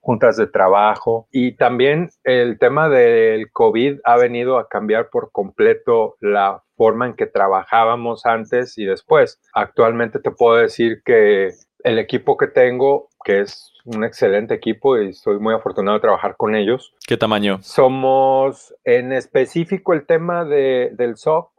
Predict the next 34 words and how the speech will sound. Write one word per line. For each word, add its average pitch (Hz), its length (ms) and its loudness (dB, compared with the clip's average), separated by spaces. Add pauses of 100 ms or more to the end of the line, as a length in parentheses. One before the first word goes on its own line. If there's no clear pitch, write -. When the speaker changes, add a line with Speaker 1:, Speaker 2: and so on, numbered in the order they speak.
Speaker 1:
somos 143 480 -4
ocho 131 280 -6
personas, 127 640 -8 (100)
que 107 200 2
pues - 220 -6
es - 120 -4
un 123 80 -6
equipo 110 560 -4 (220)
relativamente 113 1000 0
pequeño 110 580 -4
para 95 460 -2
el 95 240 -8
tamaño, 104 500 -6 (240)
pero 120 320 4
somos 139 320 -2
un 143 140 -2
equipo 143 340 -4
muy 139 140 -4
compenetrado 135 1080 0
y 107 180 -8
trabajamos 120 960 0
mucho 131 400 0
en, 117 280 0
en 113 160 -8
conjunto, 139 680 -2
tomamos 123 400 -2
muchas 127 520 0
decisiones 117 720 -2
en, 104 260 -2 (380)
en 107 200 -2
conjunto, 113 600 0
tenemos 117 260 -2
mucha 123 400 -2
visibilidad, 110 760 0